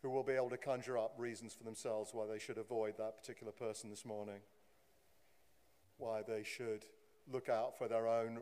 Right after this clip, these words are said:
rights, why they should wait for their own advantage to be taken. And yet you, Jesus, have said,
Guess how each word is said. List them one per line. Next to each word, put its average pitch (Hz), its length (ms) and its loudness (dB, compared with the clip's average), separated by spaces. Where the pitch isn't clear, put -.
rights, 113 640 0
why 120 160 0
they 117 160 -2
should 110 220 -6
wait 123 280 0
for - 120 -8
their 117 200 2
own 117 200 2
advantage 110 640 -4
to - 80 -12
be 110 120 -10
taken. 110 480 -8
And 117 180 -6
yet 113 240 -4
you, 120 240 -6
Jesus, 113 460 -8
have 110 160 -8
said, 117 320 -4